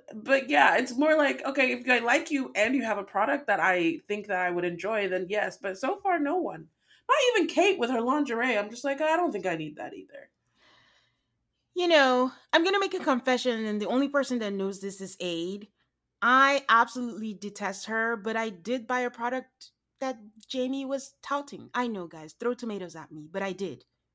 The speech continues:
Speaker 2: Not gonna say the product, but I guess you're right. That's why I was agreeing with you where it depends on the product and not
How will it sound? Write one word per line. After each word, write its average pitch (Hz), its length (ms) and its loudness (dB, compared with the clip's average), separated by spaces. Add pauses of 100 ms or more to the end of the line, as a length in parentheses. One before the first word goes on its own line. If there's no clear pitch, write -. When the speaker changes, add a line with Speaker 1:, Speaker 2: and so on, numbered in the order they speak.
Speaker 2:
Not 247 260 2
gonna 202 160 -6
say 180 160 -8
the 165 60 -14
product, 185 540 0
but 180 260 -6 (920)
I 214 100 0
guess 233 340 2
you're 254 100 2
right. 202 260 0
That's 202 240 -4
why 214 140 0
I - 20 0
was 202 120 -4
agreeing 190 380 -4
with 180 200 -12
you 185 140 -8
where 170 160 -4
it 170 100 -10
depends 185 300 -6
on 175 100 -8
the 170 60 -12
product 190 600 -6
and 165 240 -8
not 160 460 -4